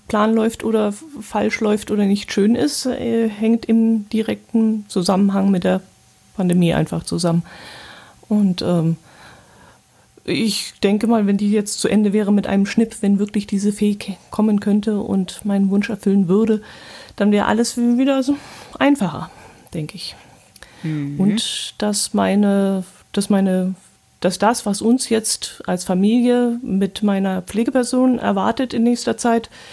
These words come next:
Speaker 1: dass wir das, ähm, mit Kraft überstehen, denke ich mal. Also das ist vielleicht auch noch was, was abseits von der Pandemie schwierig ist und wo die Pandemie jetzt ausnahmsweise mal nichts dazu kann. Aber dass das, äh, ja, dass wir einfach die Kraft dafür haben.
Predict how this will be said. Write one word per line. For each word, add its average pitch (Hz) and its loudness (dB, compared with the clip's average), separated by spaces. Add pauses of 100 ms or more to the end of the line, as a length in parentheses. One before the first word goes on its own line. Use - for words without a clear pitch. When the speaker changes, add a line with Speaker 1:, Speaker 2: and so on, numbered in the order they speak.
(480)
Speaker 1:
dass 196 -2
wir 214 2
das, 202 0
ähm, 208 2 (420)
mit 185 -2
Kraft 202 -2
überstehen, 208 0
denke 170 -2
ich - -8
mal. 160 -4
Also 180 -4
das 190 -6
ist - -8
vielleicht 190 -4
auch 196 2
noch 196 2
was, 196 -2
was 185 -6 (160)
abseits 202 -2
von 208 0
der 208 0
Pandemie 208 2 (400)
schwierig 226 0
ist 214 0
und 214 2
wo 190 0
die 190 2
Pandemie 190 0
jetzt 190 -2
ausnahmsweise 180 0
mal 165 0
nichts 202 0
dazu 240 -2
kann. 240 0 (600)
Aber 185 2
dass 185 -4
das, - 0 (600)
äh, 170 2
ja, 170 0
dass 185 -2
wir 220 2
einfach 202 2
die 196 -4
Kraft - -8
dafür 160 -4
haben. 151 -6